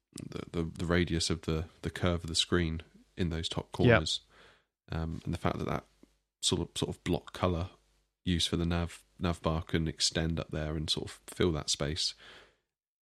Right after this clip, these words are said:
Speaker 1: I think it emphasises the edge-to-edge nature of the phone. That's, I think that's where I'm coming at it from, in the fact that I like it. Um,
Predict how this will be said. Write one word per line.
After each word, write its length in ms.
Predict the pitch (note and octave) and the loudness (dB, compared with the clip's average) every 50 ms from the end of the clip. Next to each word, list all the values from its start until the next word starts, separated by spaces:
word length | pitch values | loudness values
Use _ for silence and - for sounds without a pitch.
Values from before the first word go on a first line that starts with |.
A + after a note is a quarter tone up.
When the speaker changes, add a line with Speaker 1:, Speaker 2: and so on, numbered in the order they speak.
| _ _ | _ _
Speaker 1:
I 40 | - | 2
think 200 | - G2 F2+ - | 4 4 4 4
it 80 | - - | 4 2
emphasises 640 | F#2 E2+ - - - F2 E2 D#2+ D#2+ E2 D#2+ D#2+ | 2 2 2 0 2 2 2 2 2 0 0 2
the 80 | E2+ E2+ | 2 2
edge-to-edge 420 | D#2+ - - - E2 D#2 D2+ - E2 | 0 0 0 0 0 0 0 0 0
nature 280 | E2 E2 - - F2 | 0 0 -2 -4 -4
of 60 | - | -6
the 60 | - - | -4 -4
phone. 260 | - E2 D#2 D#2+ E2 | -2 -2 -2 -2 -2
That's, 200 | E2+ E2 E2+ - - - | -2 -4 -4 -4 -6 -6
I 60 | F#2 | -2
think 180 | - - F2+ E2+ | 0 2 2 2
that's 200 | E2 D#2 - - | 0 -2 0 0
where 160 | - F2 E2 E2 | 0 0 0 0
I'm 100 | E2 E2+ | -2 -4
coming 240 | - - D#2+ E2 | -4 -6 -6 -4
at 80 | D#2+ - | -6 -6
it 80 | - - | -8 -4
from, 220 | - D#2+ D#2+ D#2+ | -4 -2 -2 -2
in 60 | D#2+ E2 | -4 -4
the 60 | E2 | -4
fact 220 | - E2 - - | -4 -4 -4 -4
that 100 | - - | -4 -4
I 60 | E2 | -4
like 300 | E2 D#2+ D#2+ D#2 - - | -4 -4 -4 -6 -6 -6
it. 140 | - - - _ _ - - - - _ _ _ _ _ _ _ _ _ - - | -8 -8 -8 _ _ -20 -20 -20 -20 _ _ _ _ _ _ _ _ _ -14 -12
Um, 140 | E2+ F2 F2 | -10 -10 -10